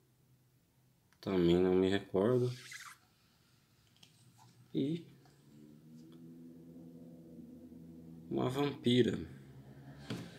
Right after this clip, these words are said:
Também uma versão aqui seguindo a linha do Wolverine. Ah, e ficou aqui um card que está grudado.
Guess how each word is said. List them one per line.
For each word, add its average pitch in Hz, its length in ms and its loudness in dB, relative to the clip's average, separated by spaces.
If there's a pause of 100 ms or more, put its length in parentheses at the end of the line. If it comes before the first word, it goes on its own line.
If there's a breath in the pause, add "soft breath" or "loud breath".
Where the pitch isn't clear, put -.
(1120 loud breath)
Também 92 360 4
uma 101 160 4
versão 101 560 2 (1700)
aqui - 160 -10
seguindo 92 300 2
a 92 40 6
linha 92 160 8
do 98 60 4
Wolverine. 101 520 4
Ah, 90 260 4
e 82 80 4
ficou 110 360 0
aqui 113 200 0
um 117 140 2
card 104 420 -2
que 120 120 -12
está 110 440 -6 (960)
grudado. 92 720 2